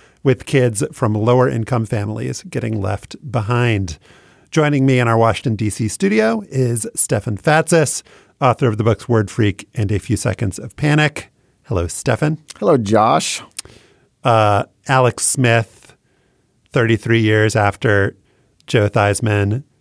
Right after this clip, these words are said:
Speaker 1: with Joe Theismann in the stands, breaks his tibia and fibula in the Washington game against the Houston Texans. That was gross.
Speaker 2: Thirty-three years to the, uh, day, to the weekend. Yeah.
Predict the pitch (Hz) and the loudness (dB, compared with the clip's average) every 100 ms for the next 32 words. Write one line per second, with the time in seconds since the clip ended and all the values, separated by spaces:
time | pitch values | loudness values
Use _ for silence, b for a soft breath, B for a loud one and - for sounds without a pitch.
0 | _ _ 127 123 - 127 113 110 107 104 | _ _ 0 0 0 2 2 2 2 0
1 | 117 104 101 - 135 110 107 113 98 98 | 0 0 -2 -2 -2 0 0 -2 0 0
2 | 95 98 - - _ _ _ _ _ _ | -2 -2 -6 -10 _ _ _ _ _ _
3 | _ _ _ _ - 113 110 - 113 - | _ _ _ _ -2 2 2 0 -4 0
4 | 123 104 104 104 113 95 - 98 101 98 | 0 2 4 4 2 -2 0 0 2 2
5 | 95 95 92 _ _ _ _ _ 113 101 | 2 0 -2 _ _ _ _ _ -2 2
6 | 98 101 - 98 107 92 101 - 98 92 | 2 2 0 -2 0 0 -2 -4 -2 0
7 | 95 95 - 113 - 95 - 98 101 87 | 0 -2 -4 -4 -2 -2 -2 -2 -2 -2
8 | 110 98 - - - 196 196 143 - - | -2 -2 -2 0 2 4 2 2 -2 -10
9 | _ - 120 117 110 113 104 104 113 107 | _ -4 0 2 2 0 2 2 2 0
10 | - - - 113 98 98 95 92 92 90 | -6 -14 -8 -2 2 4 4 4 2 2
11 | 95 120 151 - 110 98 117 92 62 80 | 2 4 2 0 0 2 0 -2 -4 -6
12 | - _ - 113 | -10 _ -2 0